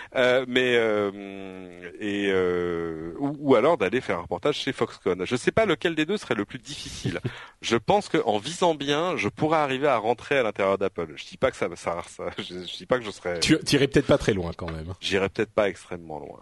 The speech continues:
Speaker 1: parce que pour, pour
Speaker 2: Euh,
Speaker 1: tout dire, j'ai, j'ai essayé de le faire et on, je connais un garçon qui y travaille. Donc,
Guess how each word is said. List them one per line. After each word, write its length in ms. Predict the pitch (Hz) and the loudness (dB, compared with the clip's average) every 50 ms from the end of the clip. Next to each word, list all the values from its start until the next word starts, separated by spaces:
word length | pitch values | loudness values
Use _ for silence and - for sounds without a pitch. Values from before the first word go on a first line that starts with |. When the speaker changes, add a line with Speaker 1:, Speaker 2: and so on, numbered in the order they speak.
| - | -6
Speaker 1:
parce 160 | - 98 - | -6 -4 0
que 200 | - 127 117 117 110 - | 2 4 4 4 4 2
pour, 100 | - 113 - - - - | -2 -6 -6 -8 -6 2
pour 100 | 123 123 | 4 4
Speaker 2:
Euh, 80 | 127 120 | 6 6
Speaker 1:
tout 60 | 117 | 4
dire, 140 | 139 165 143 | 4 2 2
j'ai, 200 | - - 131 101 | 2 -2 -4 -4
j'ai 140 | 98 113 120 | -2 -2 -2
essayé 220 | 117 - - 135 123 | -2 -2 -2 -4 -2
de 60 | 120 | 0
le 80 | 113 107 | -2 -2
faire 300 | - - 123 135 139 127 | 2 2 2 2 4 2
et 120 | 101 98 | 0 0
on, 320 | 95 92 92 92 90 90 87 85 85 85 87 85 82 85 87 90 _ _ - - - - - _ | -2 -2 -6 -8 -12 -14 -16 -18 -18 -18 -20 -20 -20 -20 -20 -20 _ _ -20 -20 -20 -20 -20 _
je 60 | - - | -14 -12
connais 140 | 82 85 90 | -8 -8 -4
un 40 | |
garçon 240 | 87 87 85 - 104 98 | -4 -4 -4 -4 -6 -6
qui 140 | - - | -6 -10
y 60 | 90 - | -10 -6
travaille. 420 | - 87 82 85 95 123 156 185 _ _ _ _ _ _ _ _ _ - | -4 -2 0 2 2 0 0 -4 _ _ _ _ _ _ _ _ _ -12
Donc, 180 | 80 78 73 | -10 -10 -10